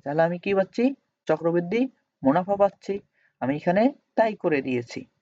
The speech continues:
যে দেখো, যে চক্রবৃদ্ধি মূলধন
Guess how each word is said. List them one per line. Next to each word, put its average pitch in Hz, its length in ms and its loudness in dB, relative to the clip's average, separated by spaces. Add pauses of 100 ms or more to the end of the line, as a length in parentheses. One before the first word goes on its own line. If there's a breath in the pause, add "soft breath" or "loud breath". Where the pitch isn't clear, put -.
(320)
যে 117 80 0
দেখো, 143 320 0 (480)
যে 131 40 -10 (160)
চক্রবৃদ্ধি 196 720 0 (1120)
মূলধন 185 520 4